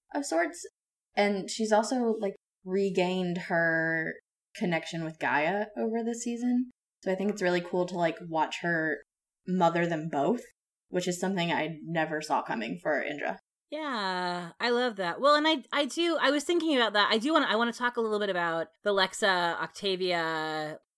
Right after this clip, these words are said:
Speaker 2: their relationship with Indra, 'cause it really does feel like, because of who Lexa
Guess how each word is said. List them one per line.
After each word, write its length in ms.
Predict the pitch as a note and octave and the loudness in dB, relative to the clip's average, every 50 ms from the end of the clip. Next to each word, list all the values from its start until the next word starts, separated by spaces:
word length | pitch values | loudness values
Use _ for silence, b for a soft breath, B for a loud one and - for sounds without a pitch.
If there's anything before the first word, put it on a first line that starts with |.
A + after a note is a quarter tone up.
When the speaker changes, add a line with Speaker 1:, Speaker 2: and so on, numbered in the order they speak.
| _ _ _ | _ _ _
Speaker 2:
their 120 | - G3+ G3+ | 2 2 4
relationship 420 | F#3+ F#3+ F#3 - - F3+ F#3+ F3 | 4 2 0 -2 -4 -6 -8 -8
with 100 | G#3+ F#3+ | -6 -6
Indra, 180 | F#3+ F#3+ F3+ F#3 | -4 -4 -4 -4
'cause 140 | - G3+ F3 - | -6 -6 0 2
it 140 | G#3+ A#3+ G#3+ | 2 2 4
really 320 | F#3+ A3 B3 C4+ C#4+ D4 B3+ | 2 2 2 2 2 2 4
does 320 | G#3+ A3 G#3+ G3+ G3+ - | 4 4 4 4 0 -4
feel 440 | - G#3+ G3 G3+ G3+ G3+ G3+ G3+ G3 | -6 -4 -2 0 2 2 2 0 0
like, 560 | F3+ E3+ E3 E3+ E3+ E3 D3 - _ - - _ _ _ _ | 0 0 0 0 0 -2 -4 -6 _ -18 -20 _ _ _ _
because 320 | G#3+ A3 A3+ C#4 C4+ A3+ A#3+ | -6 2 4 4 4 4 2
of 120 | A3+ G#3 | -2 -2
who 280 | F3 G#3+ A3+ A3 A3 G3+ | 0 2 2 4 4 4
Lexa 640 | F3+ F3 - - - G3+ F#3+ F3 E3+ E3 E3 E3 | 2 0 0 -2 0 2 2 2 2 2 0 -2